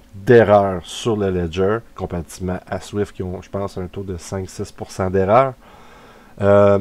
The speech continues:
en plus de pas avoir à se battre avec le coût de conversion, avec les monnaies qui montent puis qui descendent,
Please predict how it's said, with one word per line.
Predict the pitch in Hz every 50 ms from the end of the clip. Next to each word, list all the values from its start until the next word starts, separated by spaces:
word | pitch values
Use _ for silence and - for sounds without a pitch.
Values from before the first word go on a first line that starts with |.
| 101 -
en | 113 113 113
plus | 120 131 135 113
de | 110
pas | 104 - 117 110
avoir | 107 104 107 110 107
à | 101
se | - 113
battre | 95 90 107 110 104 -
avec | 95 87
le | - 95 92
coût | - - 104
de | 98 -
conversion, | - 98 98 95 92 90 - - - - 131 131 135 135 135 127
avec | 107 92 95 95 - -
les | 98 95
monnaies | 92 95 95 92 95 101 98
qui | - - -
montent | 95 98 101 104 101 98 95 -
puis | - -
qui | - -
descendent, | 104 104 101 - - 143 135 135 139 139 143 139 135